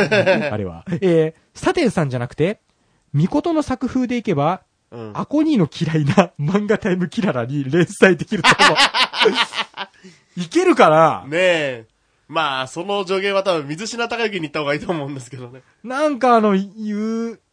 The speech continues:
Speaker 2: そうそう、あんなゆるゆるななんかあのね、あの、面白いか面白くねえかわかんねえみたいな、あの、で、キャラだけがなんかちょこっと可愛ければ、それでなんかアニメ化できるみたいな、そういう風潮に俺乗れるのかな？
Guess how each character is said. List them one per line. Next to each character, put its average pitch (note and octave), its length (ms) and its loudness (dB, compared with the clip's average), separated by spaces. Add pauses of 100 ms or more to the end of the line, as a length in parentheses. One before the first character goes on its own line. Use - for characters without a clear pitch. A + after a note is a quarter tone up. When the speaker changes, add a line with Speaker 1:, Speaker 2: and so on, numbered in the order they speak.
(120)
Speaker 2:
そ G3 160 -12
う F3 40 -10
そ D#3 100 -6
う、 - 20 -2
あ D#3+ 80 -2
ん G3 60 -4
な G3 80 0
ゆ F3 200 -2
る G#3 120 2
ゆ A3+ 140 2
る A3 160 0
な G#3+ 100 2
な G#3+ 120 2
ん G3+ 100 -2
か D#3 220 0
あ C#3+ 60 -2
の C3+ 340 -2
ね、 D#3 220 -2
あ A2 140 -6
の、 A#2 140 -6
面 D#3 140 -4
白 G3 200 0
い F3+ 40 0
か D3+ 80 -2
面 C3+ 120 -2
白 E3+ 180 -2
く C3+ 200 -4
ね C#3+ 160 -2
え D3 40 0
か B2 120 -4
わ B2 260 -6
か F3 120 -2
ん D#3+ 100 -2
ね D3 80 2
え C3 60 0
み B2+ 80 -2
た A#2+ 140 -2
い A#2 60 -4
な、 A#2+ 300 -4 (360)
あ A#2+ 140 -6
の、 A2+ 120 -6
で、 C3 180 -4 (120)
キ - 100 -8
ャ G3 40 0
ラ G#3 100 2
だ E3+ 100 2
け C#3+ 100 -4
が B2 160 -4 (440)
な C#3+ 120 -6
ん - 20 -6
か A#2+ 80 -6
ち - 120 -12
ょ - 20 -6
こ F3+ 100 -2
っ - 20 -2
と - 100 -6
可 D3 220 0
愛 F3 140 2
け D#3+ 100 -4
れ C3+ 120 -2
ば、 C#3 380 2 (280)
そ - 180 -6
れ E3 80 0
で F3 120 0
な E3+ 120 2
ん E3 60 -4
か B2 260 -2
ア A#2+ 60 -2
ニ C#3+ 100 2
メ D#3 100 2
化 D3 120 0
で C#3+ 120 -2
き F3+ 100 -6
る E3 100 0
み C3+ 80 -4
た C3+ 80 -6
い B2 80 -4
な、 C3+ 80 -6
そ D3 160 -4
う - 20 -2
い C#3+ 40 -2
う C3+ 40 -4
風 D#3+ 240 -8
潮 E3 280 -2
に G3 180 -2
俺 D3 160 -2
乗 C3 140 0
れ G3+ 100 6
る G3+ 100 -4
の B2+ 80 -10
か G#2+ 120 -12
な？ A2 200 -8